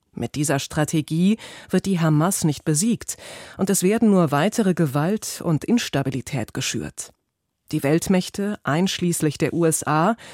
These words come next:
müssen zusammenarbeiten, um Israel zu bremsen. Yomiuri Shimbun aus Japan analysiert die Haltung von U-S-Präsident Trump in dem Konflikt.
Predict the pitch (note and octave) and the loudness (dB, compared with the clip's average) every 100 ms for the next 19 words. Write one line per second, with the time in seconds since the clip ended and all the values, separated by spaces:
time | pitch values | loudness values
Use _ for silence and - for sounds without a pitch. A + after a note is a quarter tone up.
0 | - - F3+ - F3 D#3 D#3+ D#3 A3+ G#3+ | -18 0 0 2 2 2 2 4 6 6
1 | C#3 D3 D#3+ E3+ F#3 E3+ D#3 C#3+ - D#3 | 2 0 2 0 0 2 2 0 0 2
2 | D3+ G3 G3+ - E3+ D#3+ C#3+ C3+ - E3+ | 2 2 0 0 -2 -2 -2 -2 -2 -2
3 | D#3+ G#2+ - G#2+ - _ _ _ _ _ | -2 -2 -4 -6 -10 _ _ _ _ _
4 | _ _ _ _ _ _ _ _ _ _ | _ _ _ _ _ _ _ _ _ _
5 | C3+ C3+ C#3+ D3+ E3 F3+ G#3 G#3 D#3+ D#3 | -4 0 2 4 4 4 2 0 0 2
6 | F3 G#3 C3+ - D3 C#3+ - F#3 G#3 A3+ | 2 0 0 0 0 0 2 4 4 2
7 | - - - F#3 G3 G3 D#3 E3+ A3 G3+ | -6 -18 -2 2 4 4 4 2 0 0
8 | D#3 F3 G#3+ A#3 A3+ G#3 - G3+ G3 G3 | 0 -2 0 2 2 2 0 2 2 2
9 | F#3+ G3 - - F3 E3 F3 F3 - - | 0 -2 -4 -2 0 2 2 0 -4 -2
10 | G#3 F3+ B2+ C3+ B2+ C3 - - - - | 2 2 2 -2 -2 -4 -4 -6 -10 -12
11 | - - | -16 -16